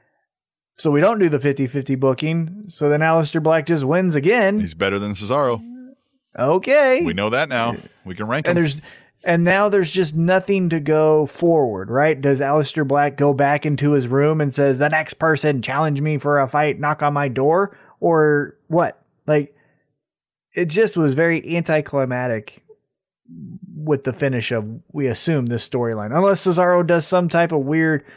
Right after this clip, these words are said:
Speaker 1: two out of three falls match, or I don't know what they could do, but it just felt like a dud at the end.
Speaker 2: What? Man, okay, so let's say you're a new wrestling company, right? 'Cause this may be hard for W W E to do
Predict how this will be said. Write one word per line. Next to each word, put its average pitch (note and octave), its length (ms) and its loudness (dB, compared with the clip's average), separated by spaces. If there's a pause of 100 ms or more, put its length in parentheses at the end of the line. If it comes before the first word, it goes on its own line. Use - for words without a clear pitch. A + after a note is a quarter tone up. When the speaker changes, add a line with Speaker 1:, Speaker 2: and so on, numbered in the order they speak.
(240)
Speaker 1:
two F#3 260 2
out G3+ 140 2
of G3 120 2
three G#3 320 4
falls F3+ 500 2
match, C#3 480 -2
or A2+ 200 -6
I D3+ 200 0
don't C3+ 140 -2
know C3 140 0
what B2+ 220 0
they A2 140 -6
could A2+ 120 -12
do, G#2 280 -6
but G#2+ 240 -6 (580)
it C#3+ 160 -4
just D#3 200 -4
felt D3+ 340 2
like C#3 180 -2
a B2 40 -2
dud A#2 580 0 (380)
at A#2+ 200 -6
the B2 160 -4
end. A2 100 -4
Speaker 2:
What? D4+ 280 -4
Man, G3 320 -6
okay, E3 200 -6
so E3 140 -6
let's G#3 180 -8
say F3 520 -4 (360)
you're B2 320 -4
a F#2 60 -4
new F#2+ 160 -4
wrestling D#2+ 340 -6
company, D2+ 320 -10
right? F#2 160 -6
'Cause A#2 120 -10
this C#3+ 160 -6
may C#3+ 120 0
be A2 120 0
hard F2+ 300 -2
for F2 140 -6
W D#2+ 480 -6
W D2+ 400 -10
E D2 140 -14
to - 140 -20
do C#2 480 -18